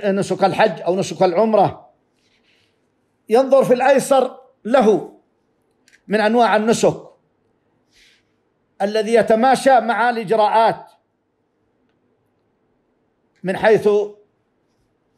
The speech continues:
الكثافة. فإذا كان مثلا التمتع كونه يؤدي العمرة أولا ثم الحج ثانيا،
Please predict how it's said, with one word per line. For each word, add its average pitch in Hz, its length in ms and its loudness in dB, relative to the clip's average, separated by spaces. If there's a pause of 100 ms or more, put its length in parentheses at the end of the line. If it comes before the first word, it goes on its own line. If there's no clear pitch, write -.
(120)
الكثافة. 214 800 0 (880)
فإذا 190 380 0
كان 214 400 2
مثلا 202 640 0 (3000)
التمتع 208 800 -2 (220)
كونه 202 480 -2
يؤدي 180 300 -2
العمرة 208 320 -2
أولا 214 440 2
ثم 196 220 -6
الحج 196 300 0
ثانيا، 214 500 0